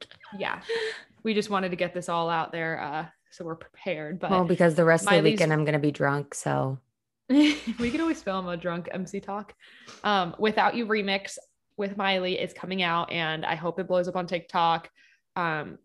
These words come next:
Speaker 1: Smilers are starting to s-, start this trend where I guess, like, you're, you're getting ready with, like, Miley singing, I guess. It's, like,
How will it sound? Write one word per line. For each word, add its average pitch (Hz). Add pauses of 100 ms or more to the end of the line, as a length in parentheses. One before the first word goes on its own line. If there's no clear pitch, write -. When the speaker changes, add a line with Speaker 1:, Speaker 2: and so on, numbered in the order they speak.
(580)
Speaker 1:
Smilers 190
are 180
starting 175
to 175
s-, 170 (320)
start -
this -
trend 170
where 160
I 160
guess, 160
like, 139 (1160)
you're, 175 (380)
you're 196
getting 185
ready 214 (120)
with, 190
like, 175
Miley 175
singing, 185 (100)
I 208
guess. 233
It's, -
like, 160